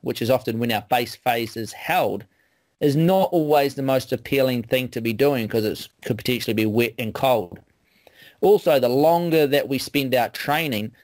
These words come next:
the less time we've got for recovery, that we have for other things in our lives, and it also increases our risk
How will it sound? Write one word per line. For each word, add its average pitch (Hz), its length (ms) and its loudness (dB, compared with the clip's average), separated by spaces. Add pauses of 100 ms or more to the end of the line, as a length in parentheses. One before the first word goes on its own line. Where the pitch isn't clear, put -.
the 120 60 -2
less 143 220 2
time 135 280 0
we've 117 120 -2
got 120 280 -2
for 113 360 2
recovery, 120 680 0 (380)
that 110 140 0
we 113 120 0
have 110 220 -2
for 107 320 0
other 135 200 2
things 143 360 -2
in 139 100 0
our 131 140 2
lives, 139 340 2
and 147 120 0
it 143 100 2
also 165 380 4 (100)
increases 151 680 0
our 127 260 0
risk 131 380 0